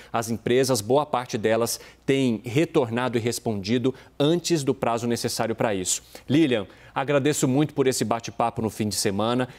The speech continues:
Isso é muito importante pra que as pessoas tenham a noção do seu direito e pra que elas corram atrás disso. E boa sorte pra vocês aí nas próximas avaliações e também, né, que tudo dê certo com esses consumidores que estão agora tão angustiados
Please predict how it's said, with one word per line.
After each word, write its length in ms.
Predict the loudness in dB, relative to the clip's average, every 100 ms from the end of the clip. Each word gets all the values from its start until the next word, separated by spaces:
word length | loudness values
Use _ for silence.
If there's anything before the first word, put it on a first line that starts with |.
| -10
Isso 120 | -4
é 40 |
muito 220 | -2 -2 -2
importante 380 | -4 0 -2
pra 140 | -2 -4
que 80 | -4
as 80 |
pessoas 380 | -4 -4 -4 -4
tenham 320 | -2 -2 0
a 20 | 0
noção 420 | 0 0 -2 -2 -8 -10
do 120 | -4
seu 200 | -2 0
direito 340 | 0 2 0 -2
e 20 |
pra 160 | -6 -4
que 100 | -4
elas 240 | -4 -4
corram 380 | 0 0 0 -2
atrás 360 | -2 -2 -4 -2
disso. 440 | 0 0 0 -2 -4 -20 -8
E 460 | 2 4 6 4 2 -4
boa 200 | -2 0
sorte 380 | 0 -2 -2 -2
pra 140 | -2 0
vocês 480 | 0 0 2 2
aí 120 | 0 0
nas 200 | -2 -2
próximas 480 | -2 -2 -2 0
avaliações 800 | 0 0 0 -2 0 0 0 -2 -8 -8
e 80 | -4
também, 600 | -2 0 2 2 2 0 -4 -10 -4
né, 160 | -4
que 120 | -2
tudo 200 | -2 -2
dê 140 | 0 0
certo 340 | 0 -2 -4
com 100 | -4
esses 220 | -4 -4
consumidores 680 | -6 -6 -2 -2 2 0 0
que 120 | -4
estão 280 | -4 -2 -2
agora 240 | 0 0 0
tão 200 | 0 -2
angustiados 720 | -2 -4 -2 0 0 -4 -10